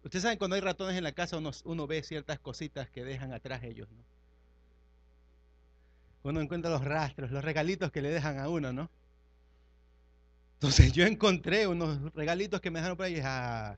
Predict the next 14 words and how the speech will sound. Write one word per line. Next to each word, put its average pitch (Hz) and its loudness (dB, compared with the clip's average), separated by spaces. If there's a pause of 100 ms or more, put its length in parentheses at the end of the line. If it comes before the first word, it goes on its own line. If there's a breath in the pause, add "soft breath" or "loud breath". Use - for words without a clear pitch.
(100)
Señor". 104 -10 (1700)
Entonces 160 4
comienzo 196 8
a - 8
hablar 220 10
con 233 2
mis 196 6
vecinos. 190 4 (800)
Y 147 -6
esto 208 -6
quiero 220 0
que 208 -2
entiendan 190 -2
algo, 123 -2